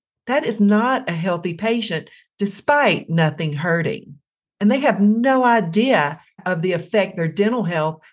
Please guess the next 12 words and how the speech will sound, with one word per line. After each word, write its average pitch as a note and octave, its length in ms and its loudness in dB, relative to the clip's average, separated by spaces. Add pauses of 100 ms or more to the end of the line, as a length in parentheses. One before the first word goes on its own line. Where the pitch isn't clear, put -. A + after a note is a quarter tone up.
(120)
has G3 200 -4
on F3 200 0
their - 260 -2
overall C#3 540 -2
health. B2 420 -10 (400)
It's A3 220 -4
the C4+ 100 -2
same F3 500 2
with F3+ 160 -2
our F3 120 0
mental F#3 480 2
health. C#3 420 -6